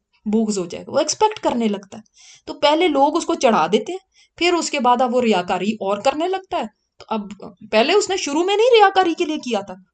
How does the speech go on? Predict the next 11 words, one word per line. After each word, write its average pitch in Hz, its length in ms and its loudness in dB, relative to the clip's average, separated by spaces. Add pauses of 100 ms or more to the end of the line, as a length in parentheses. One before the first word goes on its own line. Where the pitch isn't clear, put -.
उसने 302 200 -8
वाकई 311 340 4
जेन्युइन 254 480 0
अपने 262 300 -8
उससे 247 280 -8
दिल 214 220 -2
से 262 140 -6
किया 196 220 -14
था। - 80 -20 (840)
अब 403 280 4
मगर 302 280 0